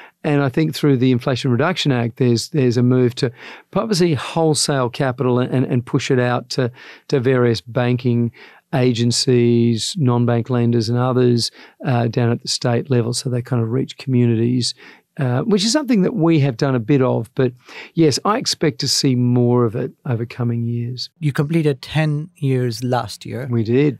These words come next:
Speaker 2: And you've now got this massive new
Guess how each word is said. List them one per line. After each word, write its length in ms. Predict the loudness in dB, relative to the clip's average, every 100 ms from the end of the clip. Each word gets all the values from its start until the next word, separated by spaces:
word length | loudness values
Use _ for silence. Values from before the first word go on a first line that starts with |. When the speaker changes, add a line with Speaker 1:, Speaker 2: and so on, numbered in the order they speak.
| -6
Speaker 2:
And 220 | -4 -2
you've 200 | -2 -2
now 220 | -2 -2
got 240 | -2 -2 -2
this 280 | -6 -6 -16 _ _ _ -10
massive 760 | -8 -4 -2 -2 -4 -8 -6
new 260 | -6 -6